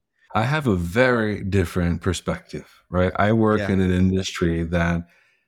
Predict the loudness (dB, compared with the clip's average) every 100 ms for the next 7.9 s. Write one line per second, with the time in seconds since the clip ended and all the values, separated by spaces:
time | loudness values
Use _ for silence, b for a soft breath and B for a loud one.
0 | _ -2 2 4 4 2 -4 -4 0 0
1 | -2 -2 0 0 0 -2 -2 -2 -2 -2
2 | -2 -2 -2 -2 -4 -4 -4 -2 -4 -6
3 | -10 -2 0 0 -2 -4 -4 -6 -6 -4
4 | -4 -2 -4 -2 0 0 0 -4 -4 -4
5 | -6 -10 -8 -10 -8 -8 -6 -8 -10 -12
6 | -8 -8 -6 -4 -4 -4 -6 -4 -6 -8
7 | -10 -8 -12 -14 -12 -12 -12 -14